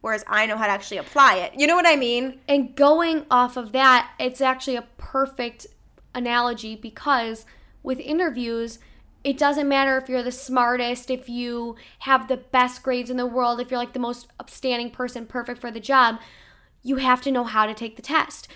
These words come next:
Speaker 2: You gotta know the tricks. In-,
Speaker 1: Exactly.
Speaker 2: interviewing
Speaker 1: Sorry. Exactly.
Speaker 2: Exactly.
Speaker 1: Mm.
Speaker 2: Interviewing is, pr-, you have to practice. You have to,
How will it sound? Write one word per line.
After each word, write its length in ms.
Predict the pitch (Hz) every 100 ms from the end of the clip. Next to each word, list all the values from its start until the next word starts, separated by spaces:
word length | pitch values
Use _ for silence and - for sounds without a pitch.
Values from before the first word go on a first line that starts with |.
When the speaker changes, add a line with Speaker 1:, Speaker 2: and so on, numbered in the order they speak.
| -
Speaker 2:
You 120 | 269
gotta 300 | 269 240 240
know 180 | 233 226
the 80 | 233
tricks. 440 | - 294 - -
In-, 60 | 208
Speaker 1:
Exactly. 520 | 277 262 262 240 -
Speaker 2:
interviewing 600 | 277 302 320 330 381 392 415
Speaker 1:
Sorry. 60 | 427 -
Exactly. 720 | 208 196 202 208 - - 233
Speaker 2:
Exactly. 680 | 247 254 220 233 254 240 226
Speaker 1:
Mm. 200 | 311 302 - -
Speaker 2:
Interviewing 720 | 285 320 320 349 359 370 370 -
is, 540 | 269 262 262 254 - _ _ _ _ _ _ _ _
pr-, 120 | -
you 200 | 269 269
have 280 | 254 233 226
to 100 | -
practice. 540 | - - - - 269 -
You 80 |
have 340 | 240 233 240 -
to, 180 | 277